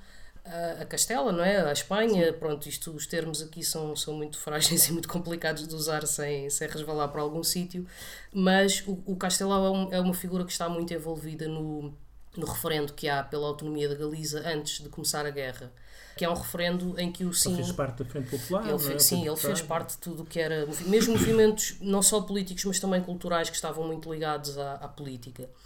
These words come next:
Speaker 1: E, e ele, eh, envolve-se muito no, no referendo pela, pela independência da Galiza, onde o sim ganha. E o que acontece é, e isto é uma das coisas que, que eu acho que une a Galiza e Portugal de uma maneira que não, <laughs> não dá para explicar muito bem, mas é,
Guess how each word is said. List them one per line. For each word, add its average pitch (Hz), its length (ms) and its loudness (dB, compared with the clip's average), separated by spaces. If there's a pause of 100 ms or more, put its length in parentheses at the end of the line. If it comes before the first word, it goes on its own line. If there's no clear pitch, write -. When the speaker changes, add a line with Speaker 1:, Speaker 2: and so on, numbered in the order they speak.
(400)
Speaker 1:
E, 165 360 -4
e 180 180 2
ele, 208 380 4 (320)
eh, 190 40 0
envolve-se 196 420 2
muito 190 300 2
no, 160 240 -2
no 165 100 -2
referendo 156 520 -2
pela, 147 460 0
pela 156 240 -2
independência 151 500 -2
da 147 60 -4
Galiza, 165 580 -4 (100)
onde 190 260 2
o - 20 2
sim 202 260 2
ganha. 175 360 0 (560)
E 175 80 -2
o - 20 -4
que 202 80 2
acontece 185 640 4
é, 147 220 2
e 160 100 -10
isto 180 160 -2
é 175 40 4
uma 160 160 0
das 151 140 -4
coisas 151 360 -4
que, - 260 -16
que - 80 -8
eu 147 80 -2
acho 147 180 -2
que 156 140 -10
une 147 160 -2
a - 20 -2
Galiza 147 380 -2
e - 20 -6
Portugal 143 440 -4
de 131 60 -12
uma 139 140 -8
maneira 139 400 -4 (280)
que 143 100 -8
não, 139 180 -2
<laughs> - 80 -12
não 156 200 -2
dá 135 120 -2
para - 140 -4
explicar 170 400 0
muito 170 260 -2
bem, 156 160 -2 (480)
mas 170 240 0
é, 170 240 8